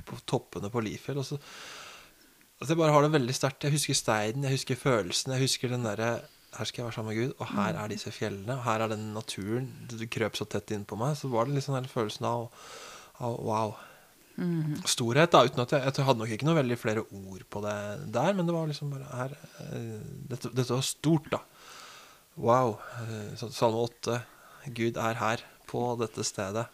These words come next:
Speaker 2: Et eller
Speaker 1: Og det,
Speaker 2: annet
Speaker 1: og
Speaker 2: med en allmektig universets herre.
Speaker 1: Det var noe sånt, tror jeg. Eh, det, det var, det var en sånn type følelse.
Speaker 2: Mhm.
Speaker 1: Gud var ute i det fri, og der var jeg også. Og det var,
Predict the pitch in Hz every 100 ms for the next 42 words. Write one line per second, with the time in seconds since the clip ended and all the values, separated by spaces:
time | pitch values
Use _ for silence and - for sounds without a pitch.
0 | - - - - 170 - 165 165 - 165
1 | 151 147 151 - 147 160 160 160 151 143
2 | - 160 156 160 156 156 156 - 165 160
3 | 147 143 170 - - 160 185 - - 85
4 | 120 151 123 139 233 - 139 247 - -
5 | - - - - - 156 208 240 - -
6 | - 165 160 151 151 147 143 143 143 139
7 | 135 135 143 123 135 143 190 143 131 131
8 | 143 139 131 98 - 135 170 - 254 196
9 | 165 - _ _ _ _ _ _ _ _
10 | - - - - - - - - - -
11 | 127 120 123 123 135 117 - 120 120 113
12 | - - 113 139 - 143 113 113 113 104
13 | - - - 135 - - - - - -
14 | 160 120 123